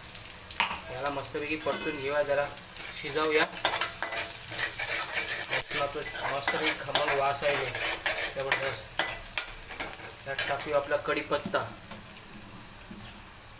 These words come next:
थोडासा कढीपत्ता. कढीपत्ता टाकलाय, अजून लय भारी वास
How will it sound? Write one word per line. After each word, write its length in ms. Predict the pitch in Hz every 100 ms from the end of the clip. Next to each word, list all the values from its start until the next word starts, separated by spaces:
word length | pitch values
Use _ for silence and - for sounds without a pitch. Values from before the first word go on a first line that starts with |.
| - - - - - -
थोडासा 280 | 135 147 143
कढीपत्ता. 640 | 147 143 - 135 - - 113 - - 1077 - - - - - - - - - - - - - - - - - - - - - - - - - - - - - - - - - - - - - -
कढीपत्ता 460 | 143 143 - 143 156
टाकलाय, 320 | 147 147 156
अजून 300 | 143 139 151
लय 140 | 147 135
भारी 220 | 131 135
वास 180 | 131